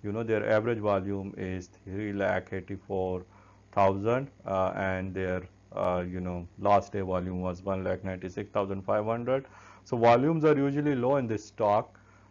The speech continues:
uh, uh, but, uh, uh, you know, uh, they gave good capital gain. Uh, generally, the performance of the stock has been negative, uh, for most of the time.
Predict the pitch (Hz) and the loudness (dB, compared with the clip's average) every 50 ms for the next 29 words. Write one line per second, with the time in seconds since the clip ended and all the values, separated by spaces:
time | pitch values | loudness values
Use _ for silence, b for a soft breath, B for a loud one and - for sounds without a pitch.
0 | b b - 104 104 101 98 98 98 98 98 98 98 98 101 98 - - _ - | b b 0 2 4 6 6 6 6 6 6 4 4 4 2 0 -6 -14 _ -6
1 | - 104 101 98 98 92 92 95 104 104 98 98 110 107 101 95 - - - - | -4 0 0 0 0 -2 -4 -12 -14 -10 0 4 6 8 8 6 4 -2 -18 -16
2 | - 120 107 104 101 92 95 98 104 107 101 98 92 95 95 95 95 92 92 95 | -14 -8 -4 -4 -4 -4 -6 -8 -6 -4 -4 -4 -4 -6 -6 -6 -4 -4 -6 -6
3 | 95 - b b b b b b b - 101 95 95 92 90 90 92 92 90 90 | -8 -14 b b b b b b b -4 -2 0 2 2 2 2 0 0 0 0
4 | 95 98 95 90 92 98 95 92 92 101 104 101 92 - 101 98 - - 95 87 | -2 -2 -2 0 0 -2 -2 -2 -2 -4 -4 -4 -2 -2 -2 -2 -2 -4 -8 -4
5 | - 101 95 92 95 101 104 113 131 139 - - - 101 98 95 95 - - b | -4 -4 -4 -2 -2 -2 -2 -2 -4 -8 -10 -6 -2 -2 0 0 -2 -6 -12 b
6 | b b b b b b b - 107 120 120 127 131 127 123 123 120 120 117 - | b b b b b b b 2 4 6 6 8 6 6 6 4 2 2 2 2
7 | 110 104 120 123 123 131 127 - 123 113 107 113 110 - - - 117 107 104 104 | 0 2 4 2 2 2 0 0 0 0 2 0 -2 -2 -2 2 4 4 4 4
8 | 101 - - 110 101 98 92 92 101 101 98 98 98 95 95 98 104 104 - 123 | 2 0 -2 0 0 0 0 -2 -4 -4 -2 -2 -2 -2 -2 -2 -4 -4 -2 -2
9 | 127 139 143 - - - b b b b b b b b - - 104 98 98 92 | -2 -2 -4 -6 -20 -20 b b b b b b b b -2 2 4 4 4 2
10 | - - 101 98 98 98 95 95 95 98 98 98 98 95 - - 98 90 87 92 | 0 2 4 6 6 6 6 4 2 -2 -4 -4 -4 -6 -6 -6 -6 -6 -2 -2
11 | 92 90 - - 101 101 104 107 120 143 147 | -4 -2 0 2 4 4 4 4 2 0 -4